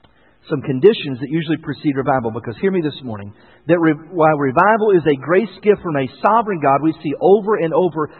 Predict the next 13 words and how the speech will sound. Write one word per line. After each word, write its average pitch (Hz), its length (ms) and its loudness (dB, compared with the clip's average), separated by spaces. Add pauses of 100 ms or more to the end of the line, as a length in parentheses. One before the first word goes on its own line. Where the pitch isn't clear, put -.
(120)
God 180 240 4
being 185 240 2
the 156 80 2
initiator 151 480 -2
in 139 80 -2
Psalm 170 320 0
eighty-five. 131 800 -2
That 165 160 4
does 202 240 6
not 190 160 2
mean 175 160 2
that 156 80 2
we 165 80 0